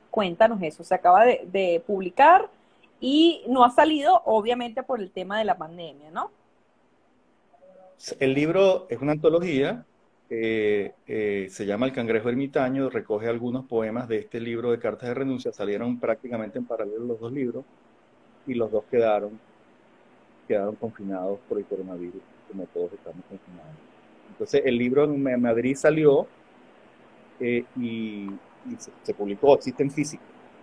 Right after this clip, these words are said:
Speaker 2: pero no se ha podido distribuir todavía, eh, hasta que, bueno, se supere la situación, que esperemos que sea pronto. Ya justamente Marina Gasparini, eh, envió algunos libros que están por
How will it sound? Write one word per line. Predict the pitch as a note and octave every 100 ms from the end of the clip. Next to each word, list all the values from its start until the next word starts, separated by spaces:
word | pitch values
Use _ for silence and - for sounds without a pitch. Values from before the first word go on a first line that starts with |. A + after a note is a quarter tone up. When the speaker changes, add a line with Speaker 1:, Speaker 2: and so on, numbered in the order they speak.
| -
Speaker 2:
pero | - G#2+
no | G2+
se | A2
ha |
podido | A#2 A#2+ A#2
distribuir | A#2+ A2 G#2 G2+
todavía, | B2 A2+ G#2 G#2+ - - - - - - - - - - - - -
eh, | G#3+ G#2 G2 F#2+ F#2 F#2 - - - - - - - -
hasta | - G2 F#2
que, | F#2+ F2
bueno, | E2+ G2 F2+ - - -
se | E2+ D#2+ -
supere | - F#2 G2
la | G#2+
situación, | A2+ G2+ F#2+ G#2+ G#2 A#2 -
que | F#2
esperemos | D2+ - - - F2+ F#2
que | -
sea | F#2+
pronto. | - C3 D#3 A3+ -
Ya | G2 F#2 G2 G2+ - - - - - - - - - - - - - - - - -
justamente | A2+ A2+ A2+ G#2
Marina | A2+ F2+ F#2+ G#2
Gasparini, | G#2+ - F2 F#2+ G2
eh, | - - - - - - - - - - - - E2+
envió | F2
algunos | F2+ F#2+ G2
libros | G#2 F#2+ -
que | -
están | - -
por | -